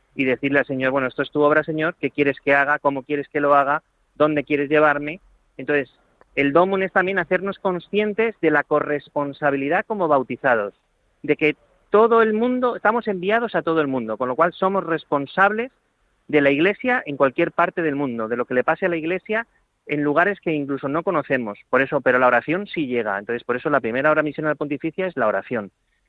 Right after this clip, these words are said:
Y luego hay que recordar a nuestros oyentes que con este dinero que se recauda en la colecta del Domum en todo el mundo, porque también los lugares de, que se favorecen del Domum también hacen la colecta,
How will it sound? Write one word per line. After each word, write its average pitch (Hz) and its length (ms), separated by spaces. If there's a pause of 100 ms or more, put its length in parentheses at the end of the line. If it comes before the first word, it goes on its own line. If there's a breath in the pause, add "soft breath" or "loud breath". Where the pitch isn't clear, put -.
(140)
Y 127 60
luego 135 160
hay 151 60
que 160 100
recordar 156 380
a 156 40
nuestros 151 300
oyentes 165 420 (420)
que 135 120
con 131 160
este 151 200
dinero 147 340
que 131 80
se 131 80
recauda 127 400
en 120 60
la 117 100
colecta 120 360
del 117 180
Domum 165 320
en 110 160
todo 165 260
el 135 80
mundo, 160 380
porque 110 260
también 139 400
los 113 140
lugares 127 420
de, 131 360
que 131 120
se 131 100
favorecen 127 540
del 123 220
Domum 143 300
también 120 380
hacen 110 220
la 113 80
colecta, 156 420